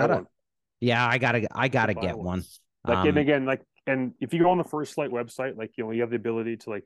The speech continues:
Speaker 2: buy, like, the Molly system, stuff
Speaker 1: Mm.
Speaker 2: like, you know, there's the shell holders, the water bottle holder stuff. If you're into that,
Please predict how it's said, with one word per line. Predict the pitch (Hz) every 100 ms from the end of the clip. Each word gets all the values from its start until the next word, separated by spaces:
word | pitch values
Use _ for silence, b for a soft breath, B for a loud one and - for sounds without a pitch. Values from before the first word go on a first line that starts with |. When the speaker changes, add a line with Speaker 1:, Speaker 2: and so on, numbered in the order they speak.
| -
Speaker 2:
buy, | 113
like, | 110
the | 104
Molly | 110 107 110 120
system, | 131 117 123 120 117 _ _ _ _ _ -
stuff | 110
Speaker 1:
Mm. | 110 120 107
Speaker 2:
like, | 101
you | - 104
know, | 104
there's | 104 107 -
the | 110
shell | - 120 110
holders, | 120 113 117 117 107 -
the | -
water | 104 110 113
bottle | 113 113
holder | 104 110 117
stuff. | - 117
If | -
you're | 104
into | 113 117
that, | 117 113